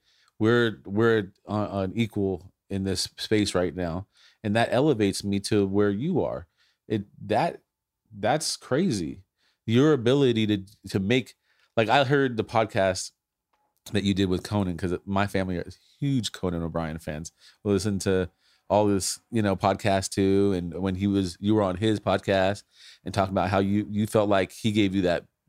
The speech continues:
big bump when you were on his show, right? And, like, who knows? Like, maybe this is that first bump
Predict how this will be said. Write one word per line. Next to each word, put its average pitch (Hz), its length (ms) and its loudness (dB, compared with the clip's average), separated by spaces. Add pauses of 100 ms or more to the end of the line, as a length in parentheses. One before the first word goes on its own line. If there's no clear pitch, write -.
(160)
big 92 280 0
bump 101 280 0
when 90 120 -2
you 90 80 0
were 90 60 2
on 87 100 0
his 82 140 -4
show, 90 360 0 (480)
right? 95 260 2
And, 95 200 -2
like, 92 280 0 (800)
who 147 80 -4
knows? 165 480 -4
Like, 92 220 0
maybe 127 280 0
this 131 220 0
is 127 140 -2
that 123 220 -2 (280)
first 117 500 -4
bump 107 360 0